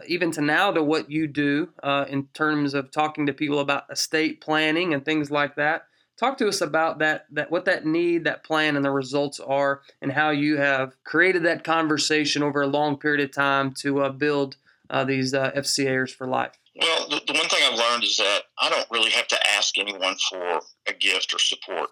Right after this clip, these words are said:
Speaker 2: I have, but
Speaker 1: Mm-hmm.
Speaker 2: that's, that's not my purpose.
Speaker 1: Yep.
Speaker 2: Uh, my purpose is, uh, through that relationship to allow them to open the door for them to give to the ministry of F C A.
Speaker 1: Mm-hmm.
Speaker 2: And, um, they may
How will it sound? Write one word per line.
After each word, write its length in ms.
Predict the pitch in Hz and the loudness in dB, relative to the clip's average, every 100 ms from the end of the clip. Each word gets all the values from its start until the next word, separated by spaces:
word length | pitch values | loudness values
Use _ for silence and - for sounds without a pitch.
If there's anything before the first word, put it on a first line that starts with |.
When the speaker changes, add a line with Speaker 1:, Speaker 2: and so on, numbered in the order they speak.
| - | -2
Speaker 2:
I 120 | 110 | 0
have, 440 | 110 110 104 131 - - _ _ - | 2 2 2 0 -4 -8 _ _ -2
but 240 | 110 113 | -2 -2
Speaker 1:
Mm-hmm. 100 | - - - | -6 -12 -2
Speaker 2:
that's, 380 | 131 127 - - - | -2 0 -4 -4 -4
that's 180 | 127 139 | -2 0
not 160 | 113 | 0
my 120 | 101 - | -2 -2
purpose. 460 | 101 - - - - | -4 -4 -2 -2 -2
Speaker 1:
Yep. 120 | 120 - - - _ | -8 -12 -14 -14 _
Speaker 2:
Uh, 280 | - 107 104 | -2 0 0
my 160 | 92 113 | 0 -2
purpose 380 | 156 160 - - | 0 -2 0 0
is, 460 | 120 117 110 - - - | 2 2 0 -2 -2 0
uh, 320 | 110 104 98 - - | 2 0 -2 -6 -6
through 140 | 156 147 | -2 0
that 160 | 143 | 2
relationship 800 | 127 123 131 - 113 - 110 - - - - - _ _ _ - | 2 2 2 2 0 0 0 -2 -8 -12 -14 -16 _ _ _ -8
to 100 | - | -2
allow 400 | 120 113 127 135 | 0 2 2 2
them 240 | 123 127 123 | 2 2 2
to 120 | 117 | 0
open 280 | 127 113 113 | 0 -2 -2
the 120 | 110 - | -2 -2
door 360 | 110 104 104 98 - | -2 -2 -2 -2 -2
for 140 | 107 | -2
them 240 | 110 113 110 | 0 -2 -2
to 100 | - | -4
give 260 | 104 107 107 | 0 0 0
to 120 | 104 | -2
the 140 | 101 98 | 0 0
ministry 400 | 104 104 - 90 | 0 0 0 0
of 80 | 90 | -2
F 80 | |
C 220 | - - 78 | 0 -2 -2
A. 200 | 76 139 | -2 -2
Speaker 1:
Mm-hmm. 320 | 131 113 120 - - _ - | -4 -6 -10 -18 -20 _ -4
Speaker 2:
And, 420 | 120 110 107 101 - - | 0 0 0 -4 -8 -4
um, 380 | 101 98 92 87 _ - | -2 0 -2 -6 _ -4
they 180 | 123 135 | 0 0
may 420 | 123 117 117 107 | 2 0 2 2